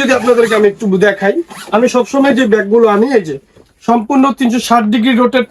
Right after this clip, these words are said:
পিপি, হান্ড্রেড পার্সেন্ট পিপি বডি, ভাঙা ফাটার কিছু নাই। একেবারে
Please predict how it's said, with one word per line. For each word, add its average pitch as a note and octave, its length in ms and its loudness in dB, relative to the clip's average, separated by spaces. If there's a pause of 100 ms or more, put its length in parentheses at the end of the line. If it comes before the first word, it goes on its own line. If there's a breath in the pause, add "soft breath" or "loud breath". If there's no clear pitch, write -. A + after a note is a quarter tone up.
পিপি, C4+ 320 0
হান্ড্রেড A3 300 0
পার্সেন্ট A#3+ 320 -2
পিপি B3+ 240 -2
বডি, A#3+ 160 0 (100)
ভাঙা G#3+ 260 2
ফাটার A3 300 0
কিছু G3+ 240 -4
নাই। C3+ 100 -4 (920 soft breath)
একেবারে A#3+ 280 2